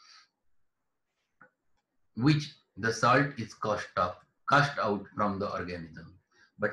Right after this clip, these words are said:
a diluted solution of this salt, natrum sulfuricum, will enter the blood and intracellular fluids from the mouth and esophagus, and by virtue of hygrometric property, will induce the passage of an excess of water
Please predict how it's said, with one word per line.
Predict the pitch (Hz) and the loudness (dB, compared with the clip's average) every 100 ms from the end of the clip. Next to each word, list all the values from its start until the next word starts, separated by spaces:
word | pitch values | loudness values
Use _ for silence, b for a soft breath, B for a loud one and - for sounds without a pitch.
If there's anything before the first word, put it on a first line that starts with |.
| - | -2
a | 101 | 2
diluted | 101 123 165 165 151 | 2 2 2 0 -4
solution | 143 123 117 120 | -2 -4 -4 -4
of | 107 98 | -4 -4
this | 90 87 - | -8 -8 -8
salt, | 80 78 78 _ 87 | -6 -6 -8 _ -8
natrum | 104 143 131 127 | -6 -2 -2 -2
sulfuricum, | 90 - 85 82 80 80 _ | -6 -8 -14 -14 -16 -18 _
will | 104 110 - | -6 -6 -6
enter | 120 117 147 | -6 0 0
the | 131 127 | 0 -4
blood | 95 82 - - - | -6 -10 -10 -12 -14
and | 123 135 | -10 -6
intracellular | 127 139 135 127 117 117 113 113 - _ - | -4 -2 -4 -4 -4 -4 -6 -8 -12 _ -10
fluids | 98 90 - _ | -8 -10 -14 _
from | 107 120 | -4 -2
the | 135 | 2
mouth | 127 101 87 - _ 104 | 2 0 -4 -12 _ -8
and | 127 139 | -6 -6
esophagus, | 127 117 101 85 76 - B B - | -6 -6 -8 -10 -12 -16 B B -2
and | 120 | -2
by | 110 104 | 0 0
virtue | 101 101 - - 160 | 0 -2 -4 -8 -4
of | 147 147 | -4 -4
hygrometric | 120 107 113 113 101 - 92 - | -6 -4 -2 -2 -6 -10 -16 -12
property, | 92 82 82 - 80 - b b 104 | -12 -10 -12 -14 -20 -20 b b -4
will | 120 120 - | -4 -4 -4
induce | 107 104 104 - - | -2 -2 -4 -6 -10
the | - | -6
passage | - 98 - 120 | -4 -4 -4 -6
of | - 123 | -4 -4
an | 107 104 | -4 -6
excess | 104 - 98 101 | -12 -10 -10 -8
of | 92 - | -8 -6
water | 87 90 | -6 -6